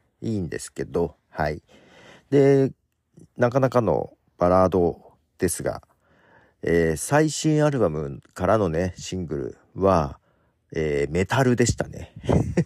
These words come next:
<laughs> むちゃくちゃメタルな感じでした。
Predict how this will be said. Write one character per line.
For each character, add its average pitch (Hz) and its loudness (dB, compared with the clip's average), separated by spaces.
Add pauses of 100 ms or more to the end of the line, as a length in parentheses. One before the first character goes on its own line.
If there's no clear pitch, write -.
(260)
<laughs> - -10
む 104 -4
ち - 0
ゃ 127 4
く - -18
ち - -2
ゃ 113 2
メ 117 4
タ 123 2
ル 123 0
な 120 2
感 104 0
じ 87 -4
で 87 0
し - -10
た。 - -2